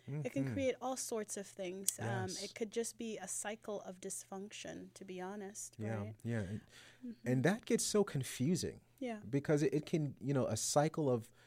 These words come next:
Speaker 2: dysfunction.
Speaker 1: Mm-hmm.
Speaker 2: And I don't even, so think of it like this, right? So it's not only is it a cycle, but it's
Speaker 1: Mm-hmm.
Speaker 2: also a spiral.
Speaker 1: Mm.
Speaker 2: Meaning if you, if you look at it in a three-dimensional space,
Speaker 1: Mm-hmm.
Speaker 2: if you looked at it in a two-dimensional space, it looks like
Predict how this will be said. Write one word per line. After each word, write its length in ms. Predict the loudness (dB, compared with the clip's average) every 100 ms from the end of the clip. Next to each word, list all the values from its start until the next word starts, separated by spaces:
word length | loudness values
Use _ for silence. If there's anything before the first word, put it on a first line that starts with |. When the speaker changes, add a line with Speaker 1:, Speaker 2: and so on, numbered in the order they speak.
| -20 -4
Speaker 2:
dysfunction. 960 | 0 2 0 -2 2 4 2 2 2 2 -4 -18 -12
Speaker 1:
Mm-hmm. 200 | -10 -2 2
Speaker 2:
And 100 | 6
I 100 | 6
don't 160 | 8
even, 260 | 6 4 2 2
so 280 | 6 6 4 -8 -20 _ _ 4
think 180 | 6 10
of 120 | 10
it 120 | 10 8
like 220 | 4 6
this, 260 | 4 6
right? 220 | 6 6 6
So 160 | 6
it's 200 | 6 4
not 200 | 2 2 2
only 340 | 4 6 6
is 240 | 4 4 4
it 80 | 4
a 60 |
cycle, 640 | 2 4 4 4 2 -4 -2 2
but 100 | 4
it's 100 | 6
Speaker 1:
Mm-hmm. 80 |
Speaker 2:
also 260 | 6 6 2
a 40 |
spiral. 760 | 2 -2 0 2 2 0 -4 -12 -20 -16 -8
Speaker 1:
Mm. 400 | -4 -4 -4 4
Speaker 2:
Meaning 440 | 8 10 10 6 4
if 240 | 2 4
you, 200 | 4 4 2
if 220 | -2 4
you 160 | 4
look 340 | 6 8 8 8
at 180 | 8 8
it 100 | 6
in 100 | 4
a 60 | 4
three-dimensional 840 | 6 8 8 8 6 6 2 -2
space, 540 | -2 2 6 6 2 -2
Speaker 1:
Mm-hmm. 360 | -4 -6 -6 0
Speaker 2:
if 120 | 4
you 80 | 10
looked 200 | 12 12
at 120 | 12
it 100 | 12
in 100 | 10
a 60 | 8
two-dimensional 680 | 6 6 8 8 6 2 0
space, 360 | 2 2 2
it 140 | 0 4
looks 260 | 4 6
like 220 | 4 4